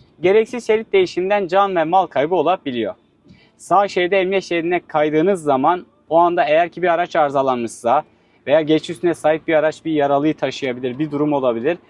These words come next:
Acil müdahale alanıdır ya da geç üstüne sahip başka bir araç emniyet şeridini kullanıyor olabiliyor. Eğer ki siz aniden önünüzü görmeden, e, sağ veya sol şeride geçerseniz önünüz büyük bir araçla özellikle kapalıysa,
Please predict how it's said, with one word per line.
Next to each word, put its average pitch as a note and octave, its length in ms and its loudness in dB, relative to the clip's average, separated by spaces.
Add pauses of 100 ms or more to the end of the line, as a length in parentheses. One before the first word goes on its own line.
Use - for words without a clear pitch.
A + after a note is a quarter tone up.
(120)
Acil B2+ 380 0
müdahale C3 460 0
alanıdır C3 380 -2
ya D#3 160 0
da D#3+ 60 0
geç C#3 240 -4
üstüne D#3+ 260 -4
sahip D3+ 300 -2
başka E3 300 -4
bir C#3+ 60 2
araç D#3+ 240 2 (880)
emniyet D#3 340 2
şeridini D3 300 -2
kullanıyor C#3 440 -2
olabiliyor. D#3 540 0 (380)
Eğer E3 280 2
ki E3+ 160 -6
siz F3+ 340 -2
aniden D#3+ 600 0
önünüzü C#3+ 400 -2
görmeden, C#3+ 640 0 (320)
e, B2+ 340 0
sağ F3 320 2
veya E3+ 180 0
sol F3+ 200 -2
şeride C3+ 320 -2
geçerseniz F3 840 -2
önünüz C#3 420 0
büyük C3+ 360 0
bir D3 160 4 (360)
araçla C3 600 2
özellikle A#2 520 -2
kapalıysa, E3+ 840 0